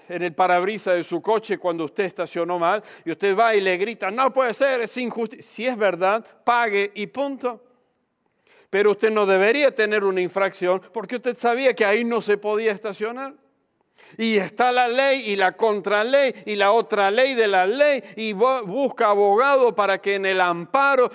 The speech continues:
y como no logra llegar a la verdad, buscan al testigo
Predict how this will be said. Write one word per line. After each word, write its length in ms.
y 160
como 360
no 220
logra 480
llegar 500
a 160
la 200
verdad, 480
buscan 440
al 220
testigo 640